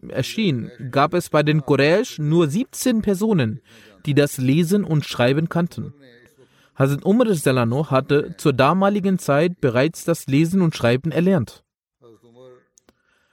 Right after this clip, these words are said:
Hazrat Umar radhiyallahu anhu gehörte zu den ehrenwerten Personen der Quraysh.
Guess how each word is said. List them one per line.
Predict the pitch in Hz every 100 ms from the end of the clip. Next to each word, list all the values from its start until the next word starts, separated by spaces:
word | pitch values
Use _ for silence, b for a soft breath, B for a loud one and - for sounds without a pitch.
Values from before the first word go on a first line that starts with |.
| _ _ _ 120 110 - _ -
Hazrat | 123 143 -
Umar | 147 160 170
radhiyallahu | 156 143 156
anhu | 151 170
gehörte | 160 139 147 156
zu | -
den | 135 139
ehrenwerten | - 160 175 156 147 143 151
Personen | 139 117 175 226 160
der | 135 131 117
Quraysh. | 135 127 110 - -